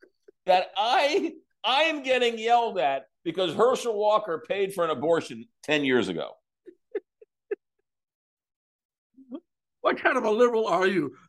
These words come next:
Speaker 2: that want integrity with your elected officials?
Speaker 1: I mean, it's unbelievable, these people. It's not, it's not, "Oh my goodness,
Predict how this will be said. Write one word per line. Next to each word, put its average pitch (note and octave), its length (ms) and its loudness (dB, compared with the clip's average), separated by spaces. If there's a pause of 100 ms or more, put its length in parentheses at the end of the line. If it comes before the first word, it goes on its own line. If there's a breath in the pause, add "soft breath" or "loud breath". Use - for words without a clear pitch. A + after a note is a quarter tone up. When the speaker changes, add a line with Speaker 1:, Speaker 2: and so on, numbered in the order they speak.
Speaker 2:
that F#3 120 2
want G#3 300 -2
integrity F3+ 640 -2
with C#3+ 160 -6
your E3 100 0
elected E3+ 320 0
officials? C#3 640 -6 (260)
Speaker 1:
I F4 160 0
mean, E4 240 0
it's D#4+ 320 0
unbelievable, D#4+ 1000 0
these - 160 -4
people. F3 320 -6 (200)
It's G#3 220 4
not, D4 260 0 (360)
it's G3 180 2
not, B3 240 0 (100)
"Oh C4 200 2
my G3+ 180 -2
goodness, F3+ 420 -2